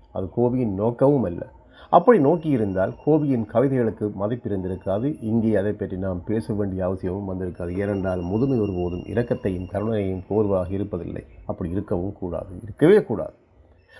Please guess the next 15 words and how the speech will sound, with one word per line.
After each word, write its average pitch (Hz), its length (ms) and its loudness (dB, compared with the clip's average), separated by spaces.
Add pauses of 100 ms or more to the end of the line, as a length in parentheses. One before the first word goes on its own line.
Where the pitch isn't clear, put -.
(120)
அது 151 120 10
கொண்டாட்டத்துக்குரியது. 165 840 0 (380)
அதை 170 160 8
கவிஞர்கள் 208 460 2
மிக 156 460 2 (200)
அருமையாக 208 480 8
கண்டுபிடித்து, 98 640 -4 (440)
அதாவது 107 280 2
சரியாக 170 480 2
உணர்ந்து 123 260 -2
விடுவார்கள். 95 440 -2 (480)
இங்கே 131 160 4
கோபியும் 156 500 2
அதை 107 140 0
கண்டுபிடித்து 101 640 -4